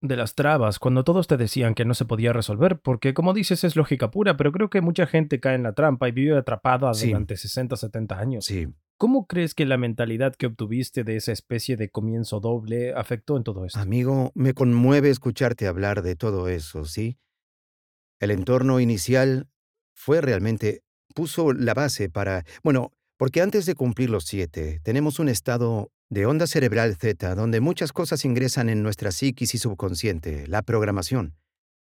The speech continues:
Speaker 2: Por ello es muy importante, en especial para los padres, y también las personas que pueden estar involucradas en la vida de los niños,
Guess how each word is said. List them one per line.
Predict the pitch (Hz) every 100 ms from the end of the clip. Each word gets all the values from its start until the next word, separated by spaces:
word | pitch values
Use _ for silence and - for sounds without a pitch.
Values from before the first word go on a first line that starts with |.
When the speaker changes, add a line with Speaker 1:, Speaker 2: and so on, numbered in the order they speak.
| _ _ _
Speaker 2:
Por | 110 120
ello | 127 127
es | 110
muy | 123 160 185 175
importante, | 165 - 156 156 98
en | 98
especial | 95 101 - 135 147
para | 131 95 85
los | 80
padres, | - 117 85 78 78 _ _ -
y | 127
también | 107 127
las | 147 135
personas | 123 - 175 110
que | -
pueden | 80 110 110
estar | 95 - 117 107 _ _ -
involucradas | 131 123 107 - 156 131 90 -
en | 92
la | 90
vida | 113 120 101
de | 90
los | 82
niños, | 104 107 87